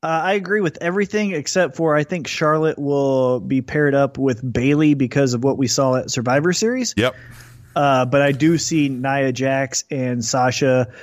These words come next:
Speaker 1: over the title.
Speaker 2: Yeah,
Speaker 1: Um,
Speaker 2: and that's a good one to
Speaker 1: being a
Speaker 2: help Sasha, you know, get a win over a big monster, you know. Yeah.
Speaker 1: Yep.
Speaker 2: Yep, yep, yep, yep, yep, yep, yep, yep. Katie the First, Lady.
Speaker 1: Lady.
Speaker 2: All right.
Speaker 1: All right, here we go.
Speaker 2: Yeah.
Speaker 1: The next one. "Hello, all. Mister Fourth Row, back again."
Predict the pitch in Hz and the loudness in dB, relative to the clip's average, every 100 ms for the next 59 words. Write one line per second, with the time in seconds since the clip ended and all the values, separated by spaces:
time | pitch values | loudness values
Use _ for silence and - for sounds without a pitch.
0 | - _ 147 143 131 120 110 139 135 131 | -20 _ 0 2 2 -2 -2 0 0 0
1 | 131 123 147 87 90 117 120 113 110 165 | 0 -4 -6 -2 0 0 0 0 0 -2
2 | 143 123 127 120 117 123 - - 120 107 | 0 2 4 4 2 0 -2 -2 -2 -2
3 | 113 107 101 104 98 98 101 92 98 117 | 0 -2 -2 -4 -2 -2 -2 -4 -2 0
4 | 110 110 98 95 92 85 104 123 113 - | 2 0 0 -2 -4 -2 -2 0 -2 -2
5 | 123 110 113 110 110 104 104 104 - 92 | -2 0 0 -2 -4 -6 -6 -10 -10 -6
6 | 87 156 - - - - 110 107 - 104 | -4 -4 -6 -20 -18 -12 -8 -8 -6 -6
7 | 95 117 113 - 127 139 139 - 165 - | -6 -6 -6 -4 -4 -4 -6 -4 -4 -6
8 | - - - - 170 202 202 220 220 - | -16 -18 -12 -4 -4 -4 -2 0 0 -4
9 | - - - 87 76 110 82 113 139 269 | -12 -18 -18 -12 -8 -6 -6 -4 0 0
10 | 349 330 196 143 151 - - - - 202 | 0 0 -2 -2 -4 -6 -16 -8 -2 2
11 | 277 269 196 233 277 320 247 190 302 214 | 2 2 0 -2 0 2 2 2 0 -2
12 | - - 220 196 151 120 101 95 - _ | -6 -8 -4 -2 -2 -4 -8 -14 -20 _
13 | _ _ _ - - - _ - 277 277 | _ _ _ -18 -18 -20 _ -4 2 2
14 | 180 139 160 180 220 170 185 - 180 190 | 2 2 0 0 -2 -6 -8 -6 -6 -2
15 | 196 180 175 190 262 165 170 151 131 139 | -4 -2 0 0 0 -2 0 0 0 -6
16 | 127 127 135 220 | -4 -4 -4 -6